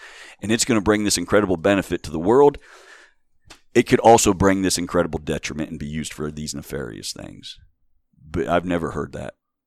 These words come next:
from any inventor, from any company that has created a product,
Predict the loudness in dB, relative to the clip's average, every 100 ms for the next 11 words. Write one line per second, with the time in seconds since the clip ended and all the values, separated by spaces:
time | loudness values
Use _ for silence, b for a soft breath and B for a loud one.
0 | _ _ _ _ -8 -4 -4 -4 -6 -10
1 | -12 -10 -10 -10 -12 -14 -14 -12 -10 -12
2 | -12 -12 -10 -12 -14 -16 -20 -20 -16 -14
3 | -14 -12 -12 -10 -12 -14 -12 -12 -12 -18
4 | _